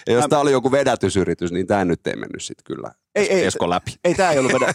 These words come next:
Speaker 1: <laughs>
Speaker 2: tää ei ole ve-, vedätys, vaan tää tuli, joku vaan Etiäinen tuli jostain tosi vanhasta tarinasta. Et joku oli, no okei,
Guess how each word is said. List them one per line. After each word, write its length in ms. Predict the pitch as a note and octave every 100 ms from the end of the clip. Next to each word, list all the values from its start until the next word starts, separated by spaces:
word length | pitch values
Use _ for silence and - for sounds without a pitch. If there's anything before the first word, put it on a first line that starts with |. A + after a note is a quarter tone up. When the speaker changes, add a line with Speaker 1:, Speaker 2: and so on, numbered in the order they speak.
| -
Speaker 1:
<laughs> 160 | - -
Speaker 2:
tää 120 | F#3+
ei 60 | D#3+
ole 80 | A2+
ve-, 140 | - _
vedätys, 320 | D3 B2 A2+
vaan 140 | A#2+ A2+
tää 140 | D3+
tuli, 160 | F3+ D3+
joku 220 | F3 E3
vaan 200 | C#3+ D3
Etiäinen 400 | D#3+ D3 G#2+ G2+
tuli 180 | B2 A#2+
jostain 320 | A2+ - G#2
tosi 240 | - C3+ G#2+
vanhasta 360 | F#2+ G2 -
tarinasta. 440 | G#2 F2+ D2+ - - _ _ _ _ _
Et 80 | A2+
joku 240 | D3 C#3 A#2+
oli, 260 | A2 G#2 -
no 100 | D3+
okei, 240 | D#3+ A#2